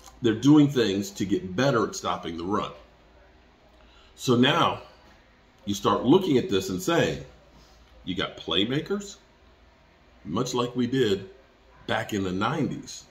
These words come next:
with Michael Irvin, and Alvin Harper and Jay Novacek and Emmitt Smith. We don't have Emmitt Smith on the roster, although we have a very dynamic Tony Pollard.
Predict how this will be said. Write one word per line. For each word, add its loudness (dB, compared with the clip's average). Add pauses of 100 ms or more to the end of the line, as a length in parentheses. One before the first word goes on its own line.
(200)
with -16
Michael -8
Irvin, -2 (440)
and -10
Alvin -2
Harper -2
and -10
Jay -2
Novacek 0 (480)
and -8
Emmitt -4
Smith. -4
We -2
don't -2
have -4
Emmitt -6
Smith -6 (240)
on -12
the -12
roster, -8
although -6 (260)
we 2
have 0
a -4
very 0
dynamic -4 (320)
Tony -8
Pollard. -6